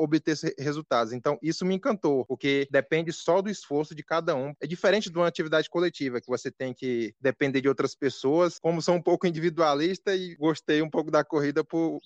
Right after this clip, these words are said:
por essa questão também, de você ter essa, essa questão de, de determinação pra você mesmo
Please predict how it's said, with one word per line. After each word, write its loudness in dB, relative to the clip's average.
por 0
essa 2
questão -2
também, 0
de -8
você 0
ter 4
essa, 0
essa -4
questão 0
de, -12
de -4
determinação 0
pra 2
você 0
mesmo -2